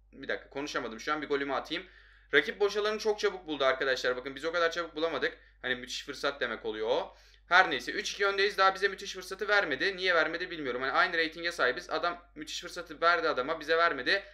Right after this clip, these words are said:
İki saat Richarlison tabii ki sprint hareketini yapmıyor. Gullit şu anda. Gullit'te top. Gullit boş ver, boş ver. Bırak Gullit. Hadi abi hadi.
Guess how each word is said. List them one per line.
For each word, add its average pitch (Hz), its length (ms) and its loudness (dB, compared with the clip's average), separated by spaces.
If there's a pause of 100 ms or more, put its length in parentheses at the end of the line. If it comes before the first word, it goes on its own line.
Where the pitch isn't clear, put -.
(200)
İki 220 200 -6
saat 208 400 2
Richarlison 190 520 -2
tabii 170 220 -4
ki 170 260 -4
sprint 165 500 -8
hareketini 160 380 0
yapmıyor. 127 360 0
Gullit 165 320 -6
şu 147 120 -6
anda. 123 240 -2
Gullit'te 143 460 -6
top. 175 220 -4 (680)
Gullit 123 300 -8
boş 135 220 -2
ver, 123 140 2
boş 151 200 -2
ver. 135 160 2
Bırak 165 220 4
Gullit. 151 340 -2
Hadi 190 220 4
abi 160 160 6
hadi. 202 360 0